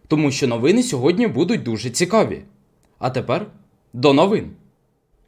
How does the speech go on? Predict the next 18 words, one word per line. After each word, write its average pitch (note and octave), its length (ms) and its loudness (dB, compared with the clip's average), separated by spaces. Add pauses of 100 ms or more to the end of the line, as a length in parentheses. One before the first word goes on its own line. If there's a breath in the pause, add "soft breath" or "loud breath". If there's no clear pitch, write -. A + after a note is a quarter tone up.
(320)
Перемкнулись B2+ 720 2
з - 20 -12
Холланда G3 480 2
на C#3+ 80 2
іншого A#2 440 0
гравця. C3 580 -2 (680)
Барселона C#3 580 2
може C3 280 0
створити C3+ 540 0
найпотужнішу C#3 840 0
лінію B2+ 400 0
атаки C#3+ 440 0
у C#3+ 140 -4
світовому A#2+ 600 -2
футболі, E3+ 600 2 (440 soft breath)
підписавши C3+ 640 0
зіркового A#2+ 640 0
гравця, A#2+ 540 0